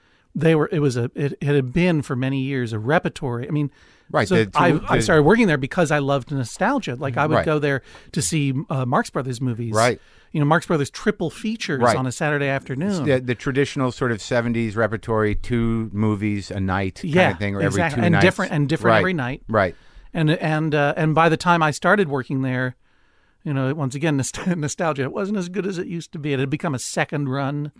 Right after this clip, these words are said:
Speaker 2: Right, and they'd also
Speaker 1: theater.
Speaker 2: run new foreign films. You know
Speaker 1: And
Speaker 2: what I
Speaker 1: they
Speaker 2: sa-
Speaker 1: start, and that they started revamping the foreign
Speaker 2: I saw
Speaker 1: films
Speaker 2: the
Speaker 1: then.
Speaker 2: premiere of Dennis Hopper's Out of the Blue at the Coolidge Corner, one of the most disturbing movies ever.
Speaker 1: Oh, yeah, no, I've never seen that one.
Speaker 2: And I saw a documentary called Huey Bluey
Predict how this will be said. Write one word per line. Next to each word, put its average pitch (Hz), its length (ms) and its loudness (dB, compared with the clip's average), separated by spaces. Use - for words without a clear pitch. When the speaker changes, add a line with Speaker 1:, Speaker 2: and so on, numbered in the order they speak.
Speaker 2:
Right, 120 240 4
and 120 100 2
they'd 120 140 4
also 117 240 2
Speaker 1:
theater. 151 180 6
Speaker 2:
run 104 240 2
new 107 180 2
foreign 107 380 0
films. 87 300 -4
You 117 60 2
know 131 80 4
Speaker 1:
And 151 80 4
Speaker 2:
what - 20 6
I - 80 6
Speaker 1:
they 165 40 4
Speaker 2:
sa- - 100 0
Speaker 1:
start, - 180 4
and 151 120 2
that 165 200 2
they 151 160 4
started 143 320 0
revamping 135 500 0
the 117 80 -4
foreign 123 220 -4
Speaker 2:
I 147 80 4
saw 190 160 0
Speaker 1:
films 160 140 6
Speaker 2:
the 135 40 0
Speaker 1:
then. 104 80 -6
Speaker 2:
premiere 127 420 2
of 110 120 -2
Dennis 120 260 -4
Hopper's 107 400 -2
Out 101 220 -2
of 98 100 -4
the 92 60 -4
Blue 87 480 -2
at 95 140 -4
the 98 80 -4
Coolidge 95 380 -4
Corner, 90 420 -8
one 110 120 -2
of 104 40 0
the 104 60 -2
most 101 240 -4
disturbing 101 480 -4
movies 90 280 -6
ever. 80 420 -10
Speaker 1:
Oh, 170 360 4
yeah, 127 220 -6
no, 123 120 -6
I've 117 160 -10
never 123 140 -8
seen 139 200 -10
that 117 80 -12
one. - 80 -10
Speaker 2:
And 107 80 0
I 107 40 2
saw 113 200 2
a 107 40 2
documentary 104 600 -2
called 95 240 -6
Huey 113 340 -2
Bluey 90 500 -4